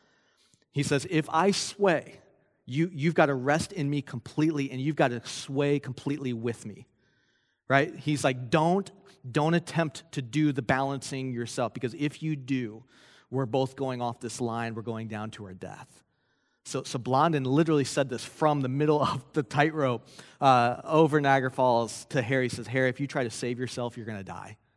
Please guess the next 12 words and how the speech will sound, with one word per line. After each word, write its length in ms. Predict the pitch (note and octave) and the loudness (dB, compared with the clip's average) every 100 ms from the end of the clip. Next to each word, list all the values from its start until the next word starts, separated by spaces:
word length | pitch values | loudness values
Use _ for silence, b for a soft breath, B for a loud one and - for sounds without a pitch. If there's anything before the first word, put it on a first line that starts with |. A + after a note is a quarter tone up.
| _ _ _ _ _ _ _ _ | _ _ _ _ _ _ _ _
If 140 | - C3 | -8 -4
you 80 | C#3+ | 0
try 160 | D3 | 2
to 80 | A#2 | 0
save 240 | - D3+ | 2 2
yourself 280 | C#3+ C3+ C3+ | 2 -2 -2
at 60 | A#2+ | 0
all, 180 | A#2 A#2 | 2 0
you're 160 | A2+ | -4
gonna 140 | A#2 G#2+ | -6 -6
lose." 580 | A2 G#2+ F2+ - - - _ _ _ _ _ _ _ | -6 -6 -10 -14 -16 -18 _ _ _ _ _ _ _
Uh, 120 | B2 | -10